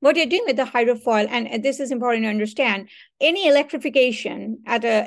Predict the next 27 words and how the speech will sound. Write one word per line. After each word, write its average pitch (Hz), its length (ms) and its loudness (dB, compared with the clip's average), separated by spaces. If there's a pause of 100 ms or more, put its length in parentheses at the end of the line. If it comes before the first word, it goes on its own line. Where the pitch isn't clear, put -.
in 220 100 -2
a 220 40 0
long-term 214 460 -2
perspective 214 600 -2
is 208 220 -4
giving 240 300 -2
you 226 100 0
about 214 260 -2
thirty 220 200 0
percent 208 360 -4
savings, 180 540 -4
right? 214 320 0 (320)
You 226 120 -4
see 247 180 -2
it 226 80 -2
in 220 100 2
the 208 100 2
cars, 202 720 -2
uh, 185 260 -2
in 208 100 -6
the 196 80 -4
land, 190 320 -4
uh, 196 160 -8 (200)
you 208 140 -4
know, 185 100 -10
landborne 190 360 -2
options. 185 400 -8